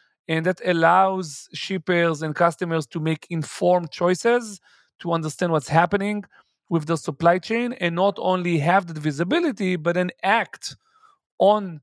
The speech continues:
those disruptions, on those status of supply chain much more,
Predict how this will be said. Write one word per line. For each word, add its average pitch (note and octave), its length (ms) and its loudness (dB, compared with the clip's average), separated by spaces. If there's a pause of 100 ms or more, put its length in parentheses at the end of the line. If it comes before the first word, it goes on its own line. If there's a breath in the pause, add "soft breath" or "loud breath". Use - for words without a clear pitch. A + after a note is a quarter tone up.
(120)
those E3 340 2
disruptions, F3 880 0 (100)
on F#3 280 2
those E3 240 -2
status F3 400 0
of D#3 100 -6
supply E3+ 380 0
chain D#3 420 -4 (420 soft breath)
much F3 380 2
more, E3 380 0